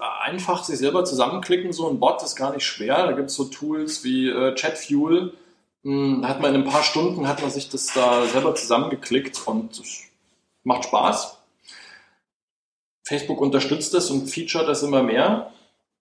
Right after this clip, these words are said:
Da sieht Facebook selber die Zukunft drin. Also auf der letzten Entwicklerkonferenz,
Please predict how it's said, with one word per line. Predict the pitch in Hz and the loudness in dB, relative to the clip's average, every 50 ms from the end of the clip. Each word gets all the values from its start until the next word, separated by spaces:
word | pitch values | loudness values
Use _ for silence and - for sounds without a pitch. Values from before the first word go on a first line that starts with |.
| _ - | _ -4
Da | 127 127 127 127 123 123 120 | -2 0 2 4 4 4 4
sieht | 120 123 156 - - | 2 0 -2 -4 -2
Facebook | - 147 147 - - 143 120 | 0 0 2 2 2 0 2
selber | 117 127 139 - 165 | 4 4 4 6 4
die | 151 151 | 2 2
Zukunft | - - 165 - - 165 160 - - - | 0 -2 -2 -2 -2 -2 -4 -4 -4 -2
drin. | 147 160 160 | -2 0 0
Also | 151 131 139 | 2 2 2
auf | 131 131 | 2 2
der | - 127 | 2 2
letzten | 123 131 131 131 - 135 | 2 2 0 -2 -6 -6
Entwicklerkonferenz, | 120 123 - - 135 - - 185 160 - - 139 139 135 - 143 135 - 123 123 135 135 135 - - - - _ | -6 -4 -2 -2 -2 0 2 2 2 2 2 0 0 0 0 -2 -2 0 0 0 0 -2 -2 -4 -6 -8 -12 _